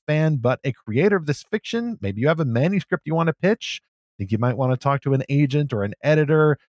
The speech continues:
get some mentoring, do some networking. Either way, whether you are in person or online, you're gonna get to do that at Realm Makers. Register today. See the link in our show notes for episode one hundred nineteen,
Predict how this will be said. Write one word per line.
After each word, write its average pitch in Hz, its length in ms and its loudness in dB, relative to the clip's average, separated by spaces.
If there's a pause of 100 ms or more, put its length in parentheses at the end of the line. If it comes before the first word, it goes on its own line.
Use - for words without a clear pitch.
(140)
get 135 160 0
some 131 240 0
mentoring, 139 640 2
do 113 100 0
some 117 260 -4
networking. 120 640 0 (120)
Either 139 400 2
way, 147 360 2
whether 110 320 2
you 110 220 0
are 110 140 2
in 139 240 0
person 127 340 -2
or 117 160 0
online, 117 480 2
you're 110 160 0
gonna 117 220 -2
get 104 160 -2
to 101 80 -6
do 98 220 -6
that 95 200 -2
at - 140 -4
Realm 95 240 -2
Makers. 90 520 -8 (360)
Register 131 640 0
today. 123 500 0
See 110 300 -4
the 101 160 -2
link 113 240 -4
in 110 80 -2
our 101 140 -4
show 143 260 -2
notes 135 260 0
for - 180 -2
episode 113 600 -2
one 110 300 -4
hundred 117 220 0
nineteen, 160 540 -2